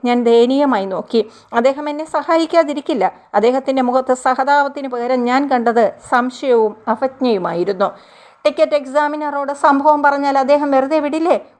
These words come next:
ഒലവക്കോട്ടെത്തുന്നത് വരെ ചെക്കിംഗ് ഉണ്ടാവരുതേ. കൊടിക്കുന്ന തമ്മയെ രക്ഷിക്കണേ. ഒളവക്കോട്ടെത്തിയാൽ ഞാൻ ജയിച്ചു. സ്റ്റേഷനിൽ പരിചയമുള്ള ഉദ്യോഗസ്ഥന്മാർ പലരുമുണ്ട്. എനിക്ക് ദാഹിക്കുന്നു. തൊണ്ട പൊട്ടി പ-, പോകുമാറുന്ന ദാഹം.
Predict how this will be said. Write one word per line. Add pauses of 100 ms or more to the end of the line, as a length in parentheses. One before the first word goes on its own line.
ഒലവക്കോട്ടെത്തുന്നത്
വരെ
ചെക്കിംഗ്
ഉണ്ടാവരുതേ. (220)
കൊടിക്കുന്ന
തമ്മയെ
രക്ഷിക്കണേ. (320)
ഒളവക്കോട്ടെത്തിയാൽ
ഞാൻ
ജയിച്ചു. (420)
സ്റ്റേഷനിൽ
പരിചയമുള്ള
ഉദ്യോഗസ്ഥന്മാർ
പലരുമുണ്ട്. (200)
എനിക്ക്
ദാഹിക്കുന്നു. (180)
തൊണ്ട
പൊട്ടി
പ-, (160)
പോകുമാറുന്ന (1700)
ദാഹം.